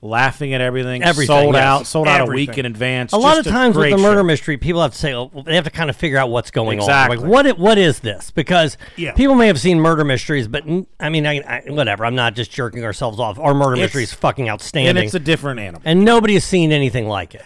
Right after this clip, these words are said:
Speaker 3: No,
Speaker 1: Right.
Speaker 3: no one's seen anything like this. They're familiar with their murder mystery, and don't let me forget, I got a, I got a comment, curiosity, compliment
Speaker 1: Okay.
Speaker 3: from a guy at the Magooby's murder mystery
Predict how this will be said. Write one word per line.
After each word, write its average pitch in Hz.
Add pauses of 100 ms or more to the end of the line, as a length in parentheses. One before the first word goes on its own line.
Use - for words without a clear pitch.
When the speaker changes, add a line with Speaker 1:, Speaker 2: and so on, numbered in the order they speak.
Speaker 3:
No, 127
Speaker 1:
Right. 135
Speaker 3:
no 233
one's 294
seen 254
anything 202
like 165
this. 160
They're 139
familiar 180
with 202
their 185
murder 147
mystery, 139
and 135
don't 180
let 185
me 185
forget, 147 (200)
I 139
got 156
a, 135 (160)
I 156
got 180
a 131
comment, 220 (400)
curiosity, 170
compliment 139 (240)
Speaker 1:
Okay. 117
Speaker 3:
from 175
a 165
guy 151
at 135
the 127
Magooby's 156
murder 156
mystery 123